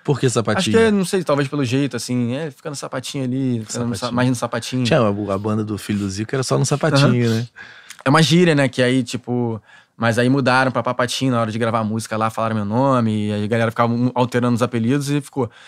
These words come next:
Speaker 2: Então, porra, imagina eu falar assim, porra,
Speaker 1: Prazer,
Speaker 2: Eu com, eu com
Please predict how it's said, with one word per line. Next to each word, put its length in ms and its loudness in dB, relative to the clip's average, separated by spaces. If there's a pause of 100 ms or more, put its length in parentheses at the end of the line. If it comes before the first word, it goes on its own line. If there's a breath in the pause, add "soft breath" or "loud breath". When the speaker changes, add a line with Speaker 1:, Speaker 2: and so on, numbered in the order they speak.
(200 soft breath)
Speaker 2:
Então, 180 4
porra, 200 4
imagina 340 4
eu 60 2
falar 240 2
assim, 280 0
porra, 320 -2 (440 soft breath)
Speaker 1:
Prazer, 240 4
Speaker 2:
Eu 40 8
com, 60 6
eu 40 4
com 60 4